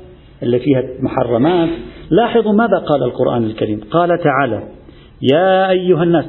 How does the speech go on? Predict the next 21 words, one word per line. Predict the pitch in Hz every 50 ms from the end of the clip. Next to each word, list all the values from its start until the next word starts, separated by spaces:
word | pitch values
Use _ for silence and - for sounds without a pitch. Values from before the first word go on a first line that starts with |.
| - - -
سبحان | 160 - - - 214 247 240
الله، | 226 190 160 143 131 120 - - - - - - - - -
آيات | 160 185 208 - 254 226 220
التحريم | 214 - - 202 - - 190 226 226 196 -
كلها | - 254 240 226 233 202 202 208
محاطة | 185 175 180 - - 196 214 233 240 233 226 220 - 226 254 254 254 254 - - - -
بالترخيص | - 143 143 - 143 139 - - 175 156 131 - - - - - - - - - - - - - - - -
ثم | 180 180 175 170
حصر، | - - 156 - - - - - - - - - - - - - - - -
ترخيص | 135 139 135 - 185 190 156 - - - - - - - - -
ثم | 165 170 170 170
حصر. | 165 170 156 - - - - - - - - - - - - - - - - - - - - - - - - - - - - - -
"يا | - 139 160 220 262 285
أيها | 285 269 254 262 226 196
الناس | 226 214 202 202 202 175 151 - - - - -
كلوا | 196 214 240 247 277 277 277 277 277 269 269 269 269 269 262
مما | 247 262 262 247 247 247 254 247 247 240 240 233
في | 226 233
الأرض | 233 220 226 - 220 220 196 185 214
حلالا | - - 208 196 202 196 196 190 185 185
طيبا"، | 160 - 156 143 127 131 120 107 113 110